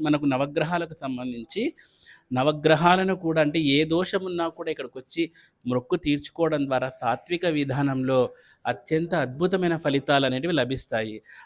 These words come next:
అంతేకాకుండా నవనారసింహులు అహోబిలం దగ్గర ఉన్నారండి. ఆ, కంజన నారసింహ, మలోల నారసింహ, ఇలా తొమ్మిది మంది నారసింహులు ఉన్నారు. వాటి గురించి నేను, ఆ, మునుముందు వీడియోలో చెప్తాను. కాబట్టి ఈ స్వామి యొక్క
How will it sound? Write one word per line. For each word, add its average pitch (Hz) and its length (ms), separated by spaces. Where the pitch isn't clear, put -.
అంతేకాకుండా 151 440
నవనారసింహులు 180 840
అహోబిలం 175 640
దగ్గర 156 220
ఉన్నారండి. 135 680
ఆ, 131 300
కంజన 139 280
నారసింహ, 131 720
మలోల 135 380
నారసింహ, 127 640
ఇలా 139 200
తొమ్మిది 139 440
మంది 131 260
నారసింహులు 143 540
ఉన్నారు. 127 220
వాటి 127 260
గురించి 147 300
నేను, 131 140
ఆ, 123 240
మునుముందు 156 440
వీడియోలో 139 320
చెప్తాను. 123 520
కాబట్టి 185 440
ఈ 190 280
స్వామి 190 480
యొక్క 240 320